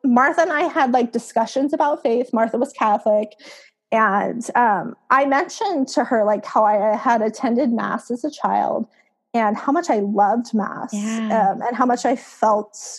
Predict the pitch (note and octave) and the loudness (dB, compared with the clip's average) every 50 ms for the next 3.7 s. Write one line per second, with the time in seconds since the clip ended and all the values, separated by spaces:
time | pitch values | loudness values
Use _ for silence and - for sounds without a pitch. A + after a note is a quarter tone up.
0 | - _ _ _ _ _ _ - - - - - - - C#4 F4+ G#4+ A#4 G4+ C4+ | -20 _ _ _ _ _ _ -2 -2 -2 -2 -2 -2 0 0 0 0 0 0 0
1 | G3 F3 - - - - B3+ - _ - - - - - - _ _ _ - D4+ | 0 -2 -4 -6 -6 -6 -8 -8 _ -18 -20 -20 -20 -20 -20 _ _ _ 0 0
2 | G4 F#4+ G4 - G#4+ G#4+ G#4+ G4+ - - G4+ G#4 A4+ B4+ B4 - - D#4+ C#4 D#4 | 0 0 2 2 2 2 2 0 0 0 2 2 2 2 0 0 0 0 0 0
3 | - - E4+ D4+ C#4+ C#4 C4+ B3+ A#3+ A3+ G#3+ G#3+ - | -2 0 0 2 2 2 2 2 2 0 0 -4 -6